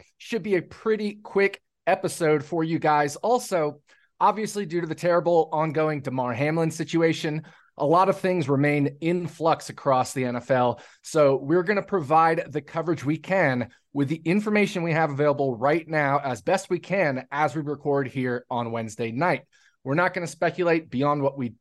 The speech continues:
know now. So, you know, we're not gonna dive into every game in this episode as we normally would.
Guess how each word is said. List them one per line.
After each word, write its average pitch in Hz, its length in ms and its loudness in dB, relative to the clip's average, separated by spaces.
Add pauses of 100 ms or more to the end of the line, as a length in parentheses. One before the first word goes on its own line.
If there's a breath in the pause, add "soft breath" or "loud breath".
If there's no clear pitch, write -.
know 127 520 -4
now. 190 360 2
So, 143 640 0
you 151 80 -8
know, 127 100 -6
we're 135 140 -6
not 185 160 -2
gonna 156 160 -4
dive 170 560 4
into 147 320 -6
every 175 280 2
game 170 400 -2
in 160 100 -2
this 160 180 -2
episode 160 380 -2
as 143 100 -6
we 135 120 -4
normally 170 400 0
would. 196 400 0